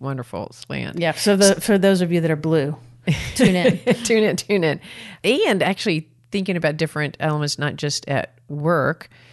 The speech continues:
Speaker 1: I really loved the episode with Leno Rhodes where we did attachment
Speaker 2: Leno.
Speaker 1: in, Leno,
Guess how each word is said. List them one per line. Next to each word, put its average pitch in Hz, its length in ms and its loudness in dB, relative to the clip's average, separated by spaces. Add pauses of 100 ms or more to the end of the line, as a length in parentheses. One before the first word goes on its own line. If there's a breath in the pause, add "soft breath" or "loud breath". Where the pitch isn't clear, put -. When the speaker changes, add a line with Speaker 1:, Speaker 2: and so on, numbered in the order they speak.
(360 soft breath)
Speaker 1:
I 160 140 2
really 165 320 0
loved 147 320 2
the 143 220 0
episode 139 540 -2
with 135 140 -4
Leno 135 200 -2
Rhodes 131 600 0
where 156 200 -2
we 147 140 -2
did 139 220 -4
attachment 147 640 -4
Speaker 2:
Leno. 370 480 -2
Speaker 1:
in, - 40 -10
Leno, 370 640 0